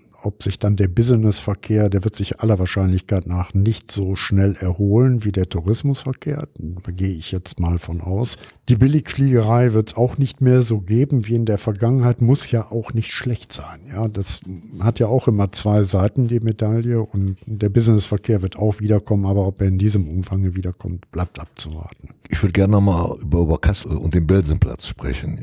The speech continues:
Speaker 2: Es wurde viel über die Verschönerung des Belsenplatzes ja auch diskutiert. Gibt es dort jetzt eine Einigung oder ein, eine Aussicht, dass sich das verschönert und verbessert,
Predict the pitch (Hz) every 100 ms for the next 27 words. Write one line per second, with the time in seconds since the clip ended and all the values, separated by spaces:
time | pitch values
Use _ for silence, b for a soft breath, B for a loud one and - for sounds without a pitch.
0 | - - 85 90 82 - 107 101 82 85
1 | - 80 95 98 95 90 - 85 87 107
2 | - 92 - 92 90 71 - 73 - 80
3 | - 104 120 - - - - 95 104 98
4 | 110 - 80 76 78 101 120 120 113 90
5 | 76 85 80 73 65 76 - 87 - 131
6 | - 131 - 107 95 - 95 101 - 95
7 | - 127 131 120 101 90 90 73 - 117
8 | -